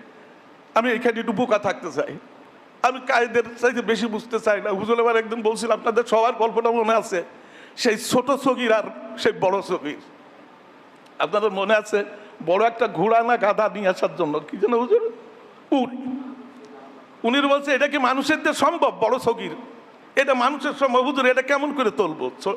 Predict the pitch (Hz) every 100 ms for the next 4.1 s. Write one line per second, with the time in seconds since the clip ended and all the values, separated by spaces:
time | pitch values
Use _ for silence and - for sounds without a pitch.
0 | - 196 208 202 196 196 202 208 202 185
1 | 190 175 170 170 151 - - - - -
2 | - 196 226 226 214 170 143 151 - 220
3 | 226 247 240 208 - - - 190 262 254
4 | 233